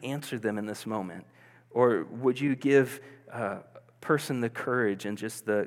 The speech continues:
the confidence to go up and ask somebody because they really need to know? Lord, for the things that maybe we're flooding our mind with that are lies,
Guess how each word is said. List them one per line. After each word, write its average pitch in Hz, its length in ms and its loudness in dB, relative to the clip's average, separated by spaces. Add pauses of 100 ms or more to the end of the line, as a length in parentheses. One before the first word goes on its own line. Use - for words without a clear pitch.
the 113 100 -4
confidence 107 760 -4
to 107 120 -6
go 113 240 0
up 113 120 -2
and 104 140 -6
ask 110 340 -8
somebody 104 560 -6 (520)
because 117 280 -4
they 113 120 4
really 117 340 0
need 110 220 -4
to 98 80 -6
know? 101 500 -6 (1000)
Lord, 135 320 4
for 143 100 0
the 131 120 2
things 143 300 2
that 120 160 6
maybe 131 260 4
we're 120 160 4
flooding 127 460 2
our 113 120 4
mind 123 440 -2
with 135 400 0
that 113 160 4
are 104 100 0
lies, 117 800 -2